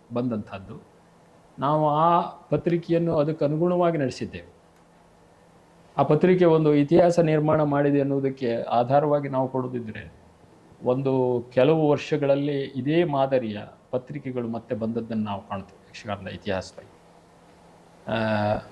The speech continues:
ಅಲ್ಲಿವರೆಗೆ ಯಕ್ಷಗಾನಕ್ಕಿದ್ದಂಥ ಯಕ್ಷಗಾನದ ಯಕ್ಷಪ್ರಭಾ ಎನ್ನುವಂಥ ಪತ್ರಿಕೆ ಟ್ಯಾಬ್ಲಾಯ್ಡ್ ಮಾದರಿಯಲ್ಲಿತ್ತು.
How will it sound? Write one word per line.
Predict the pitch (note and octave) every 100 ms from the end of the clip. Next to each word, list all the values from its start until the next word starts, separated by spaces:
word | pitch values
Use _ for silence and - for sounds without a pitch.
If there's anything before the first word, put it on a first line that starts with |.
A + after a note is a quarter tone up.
| -
ಅಲ್ಲಿವರೆಗೆ | B2 D3+ D#3 D#3 D#3
ಯಕ್ಷಗಾನಕ್ಕಿದ್ದಂಥ | C#3 - D3 C#3+ C3+ C3+ C#3 C#3 C3+
ಯಕ್ಷಗಾನದ | C3 B2 - C3 C3+ C3 C3
ಯಕ್ಷಪ್ರಭಾ | A#2 - C3 C3 B2+ - - B2 C#3
ಎನ್ನುವಂಥ | C3+ C3 B2
ಪತ್ರಿಕೆ | - A#2+ C3 C3
ಟ್ಯಾಬ್ಲಾಯ್ಡ್ | - A2+ B2 D3 D3+ C3+
ಮಾದರಿಯಲ್ಲಿತ್ತು. | A#2 G#2+ G2 F#2 F2+ - -